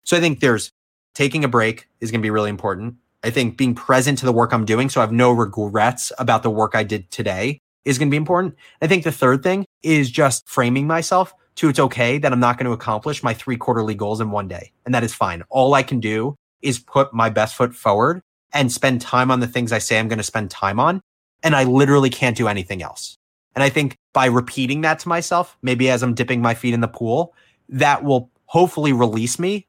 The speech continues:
of the ex-, the unrealistic expe-, expectation that clearly I'm setting myself on right now that makes me feel like I'm moving on a treadmill.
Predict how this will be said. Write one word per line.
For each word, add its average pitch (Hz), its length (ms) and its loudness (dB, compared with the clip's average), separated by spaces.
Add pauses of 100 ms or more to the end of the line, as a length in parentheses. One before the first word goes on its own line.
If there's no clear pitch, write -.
(140)
of 135 260 4
the 127 180 0
ex-, 123 220 -4
the 139 260 -2
unrealistic 127 720 -2
expe-, 117 400 -6 (140)
expectation 123 1080 -6 (280)
that 143 140 0
clearly 135 380 4
I'm 117 140 0
setting 107 320 0
myself 107 360 -2
on 131 120 0
right 147 180 2
now 170 320 -4 (420)
that 127 460 2 (260)
makes 139 280 0
me 131 100 2
feel 127 240 2
like 117 220 2
I'm 120 140 2
moving 110 260 0
on 101 100 -6
a 92 60 -10
treadmill. 87 480 -10